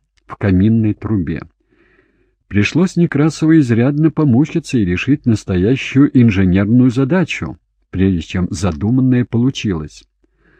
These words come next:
Он толкал труп вверх и думал: «Видела бы меня за этим занятием Соня. Ужастик из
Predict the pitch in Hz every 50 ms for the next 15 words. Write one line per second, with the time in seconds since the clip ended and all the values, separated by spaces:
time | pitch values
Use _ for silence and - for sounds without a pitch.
0 | _ _ _ _ _ _ _ _ _ _ - - 180 185 175 - - 147 143 131
1 | - - 139 135 127 - - 127 120 131 113 - - 113 104 117 147 156 - -
2 | - 127 131 101 80 95 87 80 78 78 78 78 76 - _ _ _ _ _ _
3 | _ _ _ _ _ - 87 80 98 143 151 143 139 135 131 120 104 104 101 101
4 | 101 98 95 110 117 113 - - 82 95 101 98 - - 101 92 80 92 95 95
5 | 98 98 92 - - 98 95 92 - - - 101 95 85 78 76 71 71 - -
6 | - _ _ _ _ _ _ _ _ _ _ _ _ _ - - 117 117 92 -
7 | - 95 98 127 - - - - - 139 - - - - _ - 104 104 117 -
8 | -